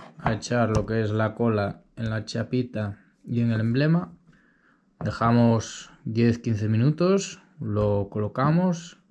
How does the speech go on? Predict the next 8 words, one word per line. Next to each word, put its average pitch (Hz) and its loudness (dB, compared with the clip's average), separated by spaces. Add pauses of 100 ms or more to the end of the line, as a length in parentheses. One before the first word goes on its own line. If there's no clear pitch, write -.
(100)
y 120 0
veinticuatro 107 -4
horas 104 0
después, 175 -2 (420)
este 156 0 (180)
es 104 -4
el 104 -6
resultado. 113 -2